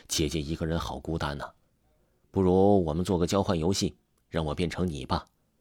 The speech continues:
女人的话让小米心头猛地一颤，两眼睁得大大的，全身上下都好像被一股气体入侵得很是难受，犹如千万只蚂蚁在她身上爬来爬去。小米被巨大的压力弄得快不能呼吸了，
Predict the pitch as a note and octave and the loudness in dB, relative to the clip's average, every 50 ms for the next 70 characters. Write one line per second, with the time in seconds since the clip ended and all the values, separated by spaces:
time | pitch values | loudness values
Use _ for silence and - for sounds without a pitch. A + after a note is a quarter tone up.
0 | _ _ _ _ _ _ _ _ _ _ - G2+ A2 A#2+ F#2+ A2 D3 G3+ G3+ - | _ _ _ _ _ _ _ _ _ _ 2 4 6 6 6 4 4 4 2 4
1 | F#3+ E3 B2+ B2+ B2+ A2+ G2 - F2+ G#2+ A#2 E2+ D2+ C#2+ - A2 G#2 E2+ F2+ G#2 | 4 4 6 6 4 2 2 2 2 2 2 0 0 0 0 0 2 2 2 2
2 | G2 D2+ C2 C2+ C2+ D#2 D#2+ D#2+ G#2 B2 - - - A2+ - - - - - - | 2 0 -4 -6 -4 -4 0 0 0 0 0 2 2 0 0 0 -4 -16 -6 0
3 | F2+ F2+ F2 B2+ G3 G#3 - - - B1+ - - A#2 B2+ A#2+ G#2+ G2+ A#2+ F#2 D#2+ | 4 4 4 4 4 2 0 -2 -4 -6 -6 -4 -4 -2 -2 -2 -2 -2 -2 -4
4 | - G2+ - B2 - - _ _ _ _ _ - - - - - - - C#3+ G3 | -4 -6 -8 -10 -14 -18 _ _ _ _ _ -20 -20 -20 -8 -4 2 6 8 8
5 | G#3+ F#3 - F3+ F3+ E3+ D#3 E3+ A#2+ F#2+ E2+ - D#2 C2+ - - - - - A#2+ | 8 8 6 6 4 4 4 2 2 2 2 0 -2 -2 -4 -8 -12 0 4 4
6 | A#2+ - - - D2 - - G#2 G2 F#2+ G2+ G2+ G#2 F#2+ - - D#2 D#2 - - | 4 4 4 2 0 2 0 0 0 2 2 2 2 0 0 -2 -4 -2 -2 0
7 | - - G3+ B2 - - C#2+ C#2+ - - - - - - A2+ A2 F#2+ F2 - - | 0 2 2 0 0 -4 -8 -10 -10 -12 -16 -12 0 2 4 4 6 4 4 2
8 | A2 A2 F#2+ D2 - C2+ C#2 - - D2+ C#2 D#2 E2 - - C2 - _ _ _ | 2 2 2 0 -2 -6 -6 -4 -4 -4 -2 -2 -2 -2 -4 -6 -8 _ _ _
9 | _ _ - - - - F2+ F2+ F2+ F#2 F2 F2 F2+ F2 - G#2 G2 F#2+ F#2+ F2 | _ _ -20 -20 -6 0 4 4 6 6 4 4 2 2 2 2 4 4 4 2
10 | E2 D#2 F#2+ F2 D2 D2+ F#2+ F#2+ C#2+ D2 D2 - F2+ E2 D#2+ D#2 - G2+ F#2 D#2+ | 2 2 2 2 2 2 2 2 0 -2 -2 -2 0 0 0 0 0 0 0 0
11 | D#2+ D2+ - - - D#2+ D#2 E2 E2 - - D2+ D2 - - - - _ _ _ | 0 -2 -2 0 2 4 4 4 4 2 0 -2 -2 -2 -4 -8 -10 _ _ _
12 | _ _ _ _ _ _ _ _ _ _ _ _ _ _ _ - - - G#2 A2+ | _ _ _ _ _ _ _ _ _ _ _ _ _ _ _ -6 4 6 6 8
13 | C#3 C#3 A2+ G2+ F#2 B2+ A#2+ A2 - - D#3+ C3 - G2 F#2+ F2+ G2 G2+ A#2+ A2 | 8 8 6 6 6 6 6 6 6 6 4 4 4 4 2 2 2 4 4 4
14 | A2 A2 G#2+ G#2+ A#2 A2 G2 - F2 - A#2 G2+ F2+ G#2+ F#2 D#2+ F2+ G#2 - A2+ | 4 4 4 2 2 2 2 0 0 0 0 2 2 2 0 0 0 0 2 2
15 | A2 G2+ - - F#2+ F2+ D2 - | 2 2 2 0 -2 -2 -2 -4